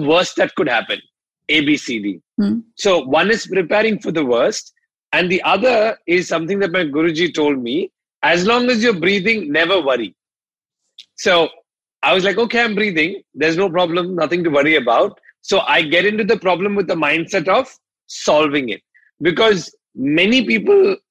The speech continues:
Speaker 1: when they get into a problem, they get into a problem of, "How do I do it?" and already kind of get a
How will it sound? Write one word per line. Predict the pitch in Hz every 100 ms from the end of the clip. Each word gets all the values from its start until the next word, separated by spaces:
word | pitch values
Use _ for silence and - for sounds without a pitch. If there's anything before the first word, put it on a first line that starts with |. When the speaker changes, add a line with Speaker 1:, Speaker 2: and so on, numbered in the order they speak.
| -
Speaker 1:
when | -
they | 349
get | 156 143 185
into | 202 208
a | -
problem, | 160 139 151 202
they | 160
get | 147 165
into | 180 196
a | 196
problem | 160 156 190
of, | 233 - _ _ _ -
"How | - 156 196
do | 214 214
I | 190 165 156
do | 165
it?" | 165 160
and | 151 156
already | 139 151 165 180 185 170 _ _ _
kind | - 165 165
of | 147
get | 131
a | 160